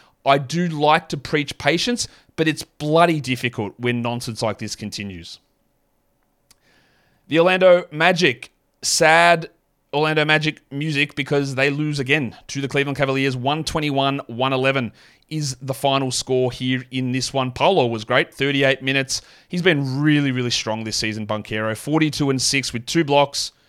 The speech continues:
shot sixty-two from the field, seventy-five from the line. He has erased the, "you can't possibly ro-, roster this guy in category leagues" demons from last season, where he's putting up good numbers. While thirty-two minutes for Cole Anthony,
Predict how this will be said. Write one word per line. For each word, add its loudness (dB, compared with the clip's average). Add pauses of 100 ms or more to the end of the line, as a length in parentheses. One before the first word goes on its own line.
(140)
shot -2
sixty-two 0
from -6
the -4
field, -2 (260)
seventy-five 2
from -4
the 0
line. 2
He 0
has 0 (320)
erased 0
the, -6
"you -12
can't -2
possibly 0
ro-, 0
roster -4
this -4
guy 2
in -2
category -2
leagues" -4
demons -2
from -8
last -2
season, -4 (260)
where -4
he's -4
putting 0
up -2
good -2
numbers. 0
While 4
thirty-two 0
minutes -2
for -6
Cole 2
Anthony, -4